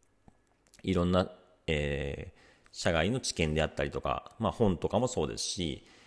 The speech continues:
えー、外部のポッドキャストとかYouTubeとか、まあ、いろんなこう識者による知見っていうところを得ながらやっていくっていうような活動もあるんですけども、まあ、特にそういったですね、外部のインプットから着想を得た時にですね、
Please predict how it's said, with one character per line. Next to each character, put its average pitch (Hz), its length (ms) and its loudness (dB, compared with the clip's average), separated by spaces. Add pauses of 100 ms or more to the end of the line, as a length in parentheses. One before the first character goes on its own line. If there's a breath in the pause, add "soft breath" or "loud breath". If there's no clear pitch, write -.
(180 loud breath)
え 67 600 -8
ー、 - 40 -20 (400)
外 80 160 4
部 90 100 2
の 113 120 4
ポ - 120 -4
ッ - 60 0
ド - 100 -6
キ 82 80 2
ャ 80 60 4
ス - 60 -6
ト 80 100 -2
と 90 80 2
か 113 80 0
YouTube 78 380 2
と - 120 -8
か、 - 180 -2 (140)
ま 82 80 0
あ、 - 20 4
い 82 40 6
ろ 87 120 6
ん 85 60 4
な 85 100 4
こ 78 460 0
う - 20 -10
識 - 200 -2
者 76 140 0
に 73 120 -4
よ 78 100 0
る 101 100 2
知 - 140 -8
見 73 180 0
っ - 20 -6
て - 160 -10
い 73 40 -4
う - 20 -8
と 104 120 -4
こ 131 100 -2
ろ 147 180 6
を - 80 4
得 - 140 -6
な 151 120 -2
が 175 100 2
ら 156 80 4
や 92 80 6
っ - 120 -6
て - 80 0
い - 60 0
く 226 140 0
っ - 20 2
て - 240 -4
い 123 140 6
う 101 80 6
よ 85 80 4
う - 20 -2
な 65 80 -4
活 - 280 -8
動 78 120 0
も 76 240 -4
あ 85 80 0
る 73 100 -6
ん - 60 -10
で - 80 -12
す - 60 -14
け - 80 -14
ど 80 80 -8
も、 76 220 -4 (800 loud breath)
ま 160 60 -2
あ、 - 20 0
特 247 240 6
に 90 100 4
そ 127 160 2
う 131 40 6
い - 20 2
っ 127 40 -4
た 117 100 4
で 92 80 4
す - 120 -4
ね、 82 140 0
外 147 200 4
部 131 80 2
の 92 60 2
イ 101 180 0
ン 180 140 2
プ 214 140 -2
ッ - 20 -2
ト - 180 -2
か 87 100 2
ら 73 200 4 (180)
着 - 200 -8
想 127 320 4
を - 60 2
得 113 160 0
た 104 100 0
時 69 200 -6
に 55 100 -6
で - 120 -14
す - 80 -8
ね、 80 260 0